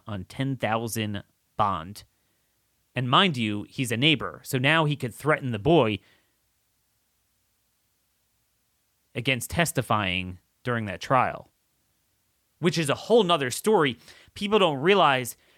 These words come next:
it's not just the fact that when you release all these people without bail now that we used to hold on bail,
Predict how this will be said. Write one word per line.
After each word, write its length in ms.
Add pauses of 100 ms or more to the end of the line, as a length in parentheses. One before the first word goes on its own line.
(240)
it's 180
not 300
just 260
the 80
fact 480
that 160
when 160
you 140
release 480
all 180
these 220
people 380
without 420
bail 260
now 260
that 140
we 80
used 220
to 60
hold 280
on 160
bail, 400